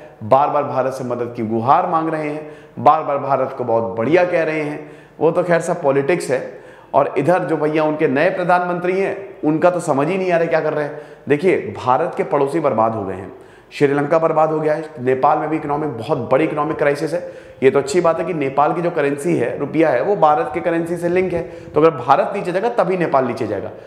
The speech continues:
श्रीलंका के साथ ऐसा था नहीं। इधर पाकिस्तान भी बर्बाद हो गया है। तो आप समझिए कि भारत के पड़ोसी बर्बाद हैं, और इन तीनों में common बात ये है कि तीनों को ही China support करता है,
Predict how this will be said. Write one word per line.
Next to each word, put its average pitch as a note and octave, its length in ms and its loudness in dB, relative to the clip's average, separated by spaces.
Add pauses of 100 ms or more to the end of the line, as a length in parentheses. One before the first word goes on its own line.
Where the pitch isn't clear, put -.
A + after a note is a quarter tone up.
(120)
श्रीलंका C3+ 360 2
के E3 100 -2
साथ E3 180 2
ऐसा E3 180 2
था F#3+ 200 2
नहीं। A3 140 -4 (640)
इधर E3+ 160 4
पाकिस्तान E3+ 540 0
भी F3 100 0
बर्बाद D3 300 2
हो C#3 120 0
गया C3 120 0
है। C3 180 -6 (340)
तो D3 60 2
आप E3 220 2
समझिए F3 280 -2
कि G#3+ 80 -2
भारत D3+ 400 -2
के G3+ 60 2
पड़ोसी E3 320 0
बर्बाद C#3+ 340 2
हैं, A#2+ 260 -6
और D#3 180 0
इन D#3 80 -2
तीनों D#3 260 -2
में F3 160 -2
common D#3+ 300 0
बात D#3 240 2
ये B2+ 120 -2
है G#2 160 -2
कि - 140 -8
तीनों E3+ 380 -2
को D3+ 160 0
ही G#3 120 2
China B2 280 -2
support A2 360 -6
करता G2 220 -10
है, F#2+ 160 -16